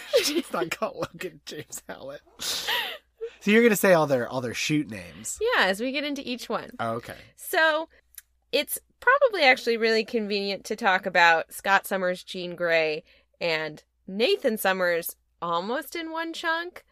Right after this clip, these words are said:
Speaker 1: They
Speaker 2: 'cause
Speaker 1: are one big happy family.
Speaker 2: they are one big happy family, which we'll get into. But let's go ahead and start with your fave, Scott Summers, A K A
Speaker 1: Cy-,
Speaker 2: Cyclops.
Speaker 1: Cyclops, yeah.
Speaker 2: So we're gonna discuss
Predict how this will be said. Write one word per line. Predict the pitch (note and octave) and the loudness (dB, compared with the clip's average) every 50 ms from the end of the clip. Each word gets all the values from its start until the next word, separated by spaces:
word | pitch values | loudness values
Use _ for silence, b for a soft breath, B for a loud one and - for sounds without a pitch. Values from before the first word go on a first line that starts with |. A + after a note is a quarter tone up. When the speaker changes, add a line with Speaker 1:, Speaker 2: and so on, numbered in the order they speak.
| _ - | _ -2
Speaker 1:
They | D3 D3+ | 0 2
Speaker 2:
'cause | D#3 | 4
Speaker 1:
are | E3 F3 D#3 | 4 2 2
one | C3+ C3+ C3+ A#2+ | 2 -2 -2 -4
big | B2 A#2+ G#2 | -4 -6 -6
happy | A2 A#2 G#2+ - F#2+ | -6 -8 -8 -8 -10
family. | E2+ - F#2 F2 E2+ - - | -14 -12 -12 -12 -12 -8 -4
Speaker 2:
they | C#4 D#4+ D#4+ D4+ | -4 -2 -2 -2
are | - E4 E4 F4+ G4+ | -2 -2 -2 0 0
one | G4 F#4+ F#4+ F4+ | -2 -2 -4 -4
big | F4 F4 D#4 D#4+ | -4 -6 -4 -2
happy | E4+ D#4+ E4 D#4+ D4+ | -2 -2 -2 -4 -6
family, | - E4+ F4 F#4 D#4 B3+ G3+ F3+ D#3 | -6 -6 -6 -4 -2 -2 -2 -2 -4
which | F3+ G#3+ A3 - | -4 -6 -4 -4
we'll | C4+ C4 | -4 -4
get | B3+ C4 | -2 -2
into. | C4 C#4+ D4+ - - G#3+ E3 D#3 | -2 -4 -4 -6 -6 -6 -8 -4
But | F#3+ A#3 B3 B3+ B3 A3+ - _ _ | -2 0 0 0 0 -2 -4 _ _
let's | - - - - - | -6 -4 -4 -4 -4
go | - G#4+ G#4 | -2 -2 -2
ahead | F4+ E4 F#4 E4+ | -2 -2 -2 -4
and | E4+ - | -4 -6
start | - - A#3 G#3+ G#3+ G#3+ - b b b b b _ | -2 2 4 4 4 4 2 b b b b b _
with | F3 F#3 F3+ | -6 -6 -4
your | F#3+ G#3 C4 C#4 | -2 -2 -2 -2
fave, | - - - G3 E3+ E3+ D#3+ D#3+ F3+ B3 - _ _ _ _ | -2 0 2 4 6 6 4 4 2 -2 -6 _ _ _ _
Scott | - - - F3+ E3+ E3+ E3 | -20 -12 -4 -2 -2 -2 -2
Summers, | - - E3+ D#3+ D3+ D#3+ E3+ F#3+ - - - _ _ _ _ - | -4 -8 -8 -8 -8 -10 -10 -12 -14 -20 -20 _ _ _ _ -6
A | G#3 G3+ G3 | -6 -6 -4
K | - F#3+ | -4 -6
A | D#3+ D#3 - D3+ E3+ - - _ _ _ - | -6 -6 -4 -4 -6 -6 -6 _ _ _ -10
Speaker 1:
Cy-, | - - B3+ | -6 -4 -4
Speaker 2:
Cyclops. | A#3+ G3+ - D#3 - - - - | -4 -2 -2 -2 -2 -4 -6 -10
Speaker 1:
Cyclops, | - A2 A2+ - - - G2+ E2 E2+ - - A2+ | -10 -8 -8 -10 -10 -12 -14 -14 -14 -16 -14 -12
yeah. | G#2+ B2+ B2 G2 F#2+ _ _ _ _ _ _ _ - b b b b b b b | -12 -12 -12 -12 -16 _ _ _ _ _ _ _ -20 b b b b b b b
Speaker 2:
So | b - - - C#4+ C4 B3+ B3+ B3 A#3+ B3+ b b b b b b b | b -12 2 4 6 6 8 6 6 4 0 b b b b b b b
we're | - C4+ D4+ E4+ | -4 -2 -2 -2
gonna | E4 D#4 C4 | -2 -2 -2
discuss | C4 D4+ - - - G#3 G3+ G3 F#3+ G#3 - - - - - | -4 -4 -6 0 6 8 8 10 8 6 2 -4 -10 -10 -12